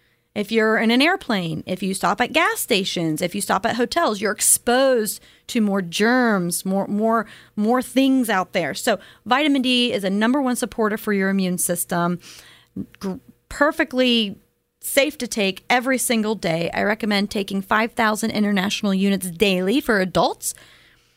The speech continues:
Children can take anywhere from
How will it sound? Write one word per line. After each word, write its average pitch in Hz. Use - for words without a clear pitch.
Children 294
can 254
take 233
anywhere 226
from 196